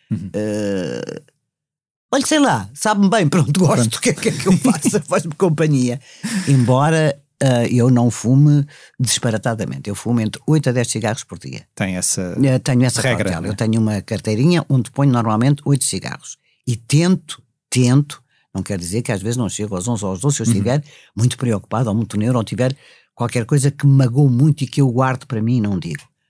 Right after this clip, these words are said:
Speaker 2: Porque há muitas coisas que me magoam muito e que eu guardo para mim e não digo.
Speaker 1: E aí sai o cigarro?
Speaker 2: Aí sai.
Speaker 1: Eu t-, estava a falar há,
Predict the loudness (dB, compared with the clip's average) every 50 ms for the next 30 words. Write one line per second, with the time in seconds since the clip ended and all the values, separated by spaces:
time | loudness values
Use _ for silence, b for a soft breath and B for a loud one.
0 | _ _ _ _ _ _ _ _ -8 -4 0 2 2 2 0 -4 -6 -4 -4 -2
1 | -2 -2 -4 -4 -6 -6 -4 -4 -4 -2 -2 -2 -2 -2 -2 -2 -4 -6 -8 -12
2 | -10 -8 -8 -6 -6 -6 -6 -6 -8 -12 -10 -10 -8 -8 -6 -8 -8 -8 -10 -10
3 | -10 -10 -12 -12 -16 _ _ _ _ _ _ _ _ _ _ _ _ -2 0 0
4 | 0 0 0 0 -2 -2 -2 -4 -6 -6 -6 -8 -8 -12 -20 _ _ _ _ _
5 | _ _ _ _ _ _ _ _ _ _ -12 -8 -6 -4 -4 -4 -6 -6 -10 -14
6 | -18 B B B B B B B B _ B B B B B B B B B B
7 | B B B B B B -2 0 0 0 0 0 0 0 0 0 2 2 2 0